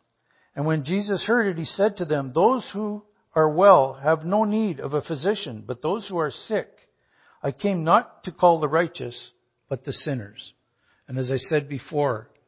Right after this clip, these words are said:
in the eyes of the people of that time, this lady would certainly been amongst the greatest of the sinners. She certainly was on the bottom rung of the ladder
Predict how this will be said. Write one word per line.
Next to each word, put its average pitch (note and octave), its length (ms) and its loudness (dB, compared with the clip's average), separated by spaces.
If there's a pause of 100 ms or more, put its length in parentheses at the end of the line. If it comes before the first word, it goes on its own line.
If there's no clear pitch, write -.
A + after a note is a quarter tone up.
(1300)
in C3+ 140 -4
the C3+ 160 -6
eyes D3+ 380 2
of B2 120 -10
the B2+ 80 -14
people D3+ 360 -6
of B2 100 -6
that C3+ 220 -2
time, B2 640 -6
this C3+ 240 -6
lady C3+ 280 -2
would A#2+ 200 -8
certainly B2+ 520 -8 (120)
been B2 300 -4 (100)
amongst A#2+ 560 -8
the A2 60 -18
greatest A#2 500 -6
of A#2 140 -12
the G#2+ 80 -18
sinners. - 560 -16 (1300)
She - 160 -12
certainly E3 400 -4
was D3 200 -4
on C#3+ 140 0
the B2+ 80 -4
bottom C#3 420 2
rung C#3+ 180 0
of C3 80 -4
the B2 100 0
ladder B2 520 -2